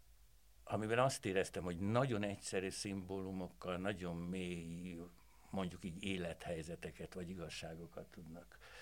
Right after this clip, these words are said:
ábrázolni, kifejezni, és ez, és ez nekem nagyon, nagyon jól jött, hogy, hogy ki tudtam alakítani egy ilyen,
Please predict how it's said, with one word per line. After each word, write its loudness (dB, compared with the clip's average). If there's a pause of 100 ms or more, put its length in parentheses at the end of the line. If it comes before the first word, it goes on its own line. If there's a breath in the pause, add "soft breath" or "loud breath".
(440 loud breath)
ábrázolni, -2
kifejezni, 0
és 0
ez, -2
és 0
ez -2 (540)
nekem -2
nagyon, 0 (440 loud breath)
nagyon 4
jól 4
jött, 0
hogy, -2
hogy -4
ki -8
tudtam -2
alakítani -2
egy -2
ilyen, -2